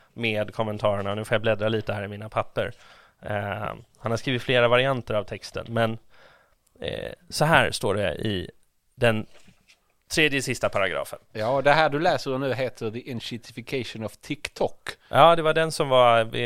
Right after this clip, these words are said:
Speaker 1: var hans, men, eh, i det här belyser han även Facebook, Twitter och Amazon.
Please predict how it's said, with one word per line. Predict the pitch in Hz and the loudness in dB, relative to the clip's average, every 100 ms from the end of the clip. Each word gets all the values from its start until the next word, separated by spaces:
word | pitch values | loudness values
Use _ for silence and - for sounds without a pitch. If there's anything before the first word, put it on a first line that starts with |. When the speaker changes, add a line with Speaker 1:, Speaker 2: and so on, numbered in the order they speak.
| 113 | -4
Speaker 1:
var | 113 120 113 | 0 0 0
hans, | 110 - | -4 -6
men, | 123 127 127 | -4 -4 -4
eh, | 127 143 127 - | -4 -4 -6 -8
i | - - 139 | -14 -8 -2
det | 131 | 0
här | 143 139 | 0 0
belyser | 135 131 123 - | -2 -6 -4 -4
han | 117 | -4
även | 113 113 107 | -4 -6 -6
Facebook, | 135 131 - 123 117 - | -6 -6 -6 -6 -6 -10
Twitter | - 113 - 104 107 - | -14 -14 -12 -12 -10 -10
och | 110 110 113 - - | -8 -8 -10 -12 -8
Amazon. | 110 117 107 104 95 | -6 -6 -6 -8 -12